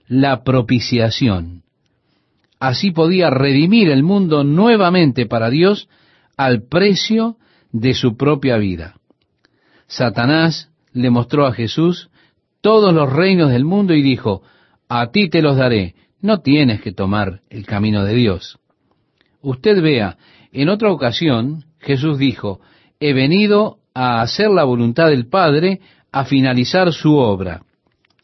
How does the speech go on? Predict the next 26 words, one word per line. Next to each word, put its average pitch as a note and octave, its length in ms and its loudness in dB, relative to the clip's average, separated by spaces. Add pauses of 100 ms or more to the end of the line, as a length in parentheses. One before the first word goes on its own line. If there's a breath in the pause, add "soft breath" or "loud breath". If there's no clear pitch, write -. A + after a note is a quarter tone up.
(960 soft breath)
Cuando C#3 720 2
estaba D#3 520 0
en B2 80 2
el A2+ 140 0
jardín, D3+ 680 -2 (260)
enfrentando C3 760 0
la A#2+ 160 0
cruz, G#3 440 -2 (480)
Jesús D3 400 -2
dijo, B2 360 -2
"Padre, F#3 520 2 (460 soft breath)
si C#3+ 300 0
es E3 120 0
posible, E3 760 -2 (340 soft breath)
pasa D#3 360 0
de A#2+ 120 0
mí B2+ 120 2
esta B2 240 -4
copa, B2+ 440 -4 (580 soft breath)
pero E3 220 2
no G3 140 2
sea F#3+ 360 2
hecha C3 280 0
mi B2+ 120 4
voluntad, B2 760 0
sino E3 600 0